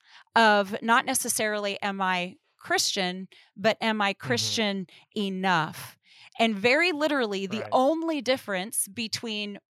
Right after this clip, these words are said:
Speaker 1: podcasting Allison and auditioning Allison are the literal words that are, that are coming out of my mouth. And so by that logic, my good standing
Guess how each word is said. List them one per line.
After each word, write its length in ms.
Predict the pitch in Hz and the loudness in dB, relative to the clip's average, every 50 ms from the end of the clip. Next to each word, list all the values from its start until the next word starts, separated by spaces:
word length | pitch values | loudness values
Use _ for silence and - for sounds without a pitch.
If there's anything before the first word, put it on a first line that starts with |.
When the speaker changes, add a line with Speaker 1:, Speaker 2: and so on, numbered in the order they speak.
| _ _ | _ _
Speaker 1:
podcasting 680 | - 269 269 247 214 - 202 196 185 - - 202 180 175 | -2 -2 -2 -2 -2 -4 -6 -6 -6 -6 -10 -10 -10 -10
Allison 580 | 170 170 170 170 - - 185 180 208 254 302 - - | -10 -8 -8 -8 -8 -8 -8 -10 -10 -12 -14 -10 -6
and 340 | 208 202 196 190 185 165 - _ _ _ _ - - | -4 -2 -2 -4 -4 -8 -12 _ _ _ _ -4 -4
auditioning 560 | 180 175 - 277 415 - - 226 208 180 170 | -4 0 0 0 2 2 0 -2 -4 -6 -4
Allison 540 | 165 165 165 160 165 - - 175 165 175 - - - - - - - | -4 -2 -2 -2 -4 -4 -4 -6 -6 -8 -10 -14 -20 -20 -20 -6 2
are 140 | - 233 226 | 4 4 4
the 120 | 208 220 202 | 4 0 -4
literal 600 | 190 202 240 269 285 311 285 269 247 240 226 202 | -2 4 4 4 6 6 4 4 4 4 2 2
words 640 | 196 220 233 226 202 180 175 175 175 170 - - - - | 2 2 2 2 2 0 -2 -4 -6 -10 -14 -14 -12 -4
that 180 | 180 214 190 | -2 0 0
are, 300 | 196 190 185 180 180 - - | 2 0 0 -2 -4 -6 -8
that 160 | 190 208 185 | -6 -4 -4
are 80 | 175 175 | -4 -4
coming 340 | - - 262 247 233 226 214 | -4 -2 -2 0 0 0 0
out 140 | 196 185 | 0 0
of 80 | 185 170 | 0 -2
my 160 | 196 180 175 | -2 -2 -2
mouth. 380 | 175 196 208 190 175 170 - - | 0 -2 -2 -2 -2 -2 -6 -6
And 100 | - 220 - | -6 -4 -2
so 100 | 262 226 | -2 0
by 220 | - 269 285 302 | 2 2 2 2
that 220 | 302 269 233 - | 2 2 0 2
logic, 540 | 202 220 247 285 247 - 202 196 208 _ - - - - - - - | 0 0 2 2 0 -2 -4 -6 -6 _ -12 -20 -20 -20 -20 -14 -10
my 320 | 214 214 240 247 277 269 | 0 0 2 2 2 0
good 340 | 208 175 - 277 285 262 226 | -2 -4 -2 -2 -2 -2 0
standing 640 | - - - 254 247 262 254 226 220 208 202 202 | -4 -4 -2 -2 -4 -4 -2 -2 -2 -4 -4 -6